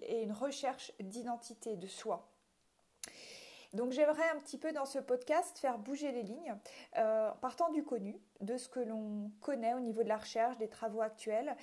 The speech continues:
euh, pour peut-être vous conduire au bord de cet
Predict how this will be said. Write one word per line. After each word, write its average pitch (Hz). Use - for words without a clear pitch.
euh, 208
pour 240
peut-être 349
vous 240
conduire 262
au 220
bord 233
de 208
cet 233